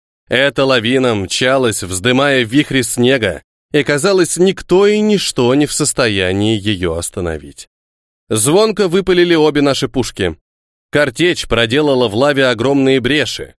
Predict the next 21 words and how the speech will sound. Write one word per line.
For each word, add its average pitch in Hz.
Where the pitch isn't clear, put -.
но 127
они 196
сразу 208
же 208
затянулись. 135
Артиллерийский 196
огонь 185
атакующих 220
нисколько 135
не 107
смутил. 90
«Дай 180
им 220
ещё, 233
Ефим!» — 233
закричал 131
я. 117
«Бей 226
как 220
можно 240
чаще!» 240